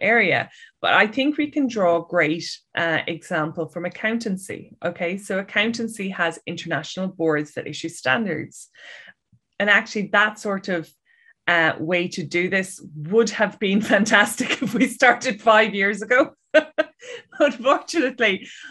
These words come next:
I don't think we've time to draw, um, an international standards board, um, up in time to, to meet the requirement. So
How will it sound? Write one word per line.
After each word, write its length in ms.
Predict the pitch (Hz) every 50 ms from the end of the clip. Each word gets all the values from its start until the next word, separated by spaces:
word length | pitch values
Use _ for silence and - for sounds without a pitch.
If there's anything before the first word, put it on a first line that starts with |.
| - -
I 100 | - 233
don't 340 | 202 214 233 233 233 262 269
think 240 | 277 285 240 240 233
we've 200 | 220 208 196 -
time 320 | - 247 196 196 196 190 190
to 120 | - 196
draw, 460 | 180 - 190 180 170 165 160 143 - - _
um, 400 | 175 170 165 160 156 156 147 - - -
an 100 | 180 180
international 580 | 175 185 185 - 185 170 175 185 - - 175 170
standards 600 | 170 - 190 175 170 170 170 175 165 151 - -
board, 380 | - 160 156 151 147 151 147 - - - - - - - - - _
um, 380 | 165 175 151 156 160 156 143 - - -
up 300 | 170 165 151 - - - - _ _ - - _ _
in 200 | - 190 185 180
time 400 | 180 - 202 196 175 170 165 175
to, 300 | 180 - - 175 147 -
to 140 | - - 208
meet 280 | 190 180 180 170 165 -
the 100 | 175 143
requirement. 720 | 147 143 147 - - 175 160 147 143 147 139 - - 151 -
So 400 | - - - 190 170 160 -